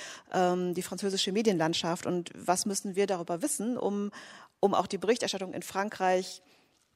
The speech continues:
komplexer zu beurteilen, ne? Oder, oder besser einzuschätzen, was dort eigentlich berichtet wird, auch über die politischen Akteure. Und das ist, also es ist halt genau das, was wir uns vorgenommen haben mit unserem Projekt, äh, European Journalism Observatory. Wir haben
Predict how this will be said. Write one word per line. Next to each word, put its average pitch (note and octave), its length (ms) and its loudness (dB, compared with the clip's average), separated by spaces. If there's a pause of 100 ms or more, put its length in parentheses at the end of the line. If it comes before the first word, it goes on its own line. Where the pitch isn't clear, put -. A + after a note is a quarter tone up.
(640)
komplexer G3+ 460 -2
zu G3 80 -6
beurteilen, D#3 460 0
ne? C#4+ 100 4
Oder, F3 160 6
oder E3+ 140 8
besser F#3 340 4
einzuschätzen, G3+ 580 2
was E3+ 140 -2
dort F#3+ 180 2
eigentlich F3 280 -4
berichtet G3+ 460 -2
wird, E3+ 180 2
auch F3 100 2
über F3 120 2
die E3+ 80 -2
politischen F#3 440 -4
Akteure. F#3 420 0 (600)
Und F3+ 140 2
das G3 140 4
ist, A3+ 200 -2 (160)
also F#3 200 4
es F3+ 100 0
ist F#3 100 0
halt G#3 160 0
genau G3 260 2
das, F#3+ 220 0
was G3+ 160 -2
wir F3 80 -2
uns G3 120 -2
vorgenommen A3 500 4
haben A3 180 4
mit G#3 120 -4
unserem G#3+ 300 0
Projekt, B3 520 2
äh, A3 260 4
European G#3+ 380 2
Journalism G#3 320 2
Observatory. G#3 600 2
Wir G3+ 120 0
haben G#3 240 0